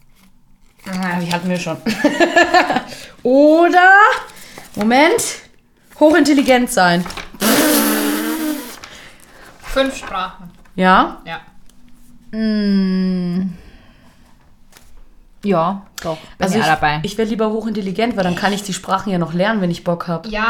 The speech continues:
Speaker 2: schon, aber ich, <laughs> also ganz ehrlich, ich muss sagen, ich glaube, dass das Leben als so hochintelligenter Mensch nicht so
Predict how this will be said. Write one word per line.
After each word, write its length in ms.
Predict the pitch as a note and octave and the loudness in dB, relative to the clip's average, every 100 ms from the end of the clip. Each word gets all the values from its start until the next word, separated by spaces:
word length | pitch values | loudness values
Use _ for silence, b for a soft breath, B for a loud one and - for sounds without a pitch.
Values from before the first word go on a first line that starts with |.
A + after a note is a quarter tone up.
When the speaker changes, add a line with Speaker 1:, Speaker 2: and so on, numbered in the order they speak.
| B3 | 2
Speaker 2:
schon, 240 | - B3 | 2 0
aber 80 | B3+ C5 - C#5 - | 2 2 4 2 4
ich, 300 | A#4+ A#4+ - | 0 2 4
<laughs> 760 | D4+ E4 E4+ G4 - G#4 F#4 A#4+ | 4 4 2 2 4 2 4 0
also 180 | C4 - | 0 0
ganz 320 | C4+ D#4+ - | 2 0 -2
ehrlich, 160 | E4+ C#4+ | -4 -4
ich 60 | |
muss 80 | C#4+ | -2
sagen, 260 | A3 A#3+ D4 | 0 0 0
ich 80 | B3+ | -4
glaube, 260 | B3+ B3 D#4 | -4 -4 -4
dass 200 | C4+ - | -8 -10
das 180 | - | -14
Leben 340 | G#3+ A3 C#4 F4 | -12 -12 -12 -12
als 240 | G#3+ G#3 | -12 -10
so 80 | G#3 | -12
hochintelligenter 840 | G3+ C4 C#4 A#3 G#3+ - G#3 A#3 G#3 | -14 -12 -10 -10 -12 -12 -12 -10 -10
Mensch 400 | F#3+ C4 - G#3+ | -10 -12 -12 -12
nicht 180 | G#3 | -12
so 80 | D#4 | -12